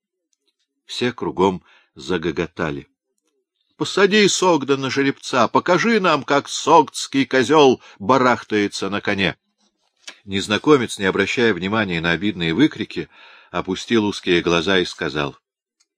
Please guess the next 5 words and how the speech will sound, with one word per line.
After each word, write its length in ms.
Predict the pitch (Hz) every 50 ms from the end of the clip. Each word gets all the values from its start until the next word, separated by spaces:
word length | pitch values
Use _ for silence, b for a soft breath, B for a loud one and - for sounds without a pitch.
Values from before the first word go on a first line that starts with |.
| _ _ _ _ _ _ _ _
«Я 280 | _ 80 78 82 82 82
зовусь 420 | 71 85 85 85 92 95 92 -
у 80 | 104 87
Согдов 640 | - - 101 95 95 85 85 90 85 - - - -
Спитамен. 800 | - - - - - 85 - 90 85 82 90 95 92 82 73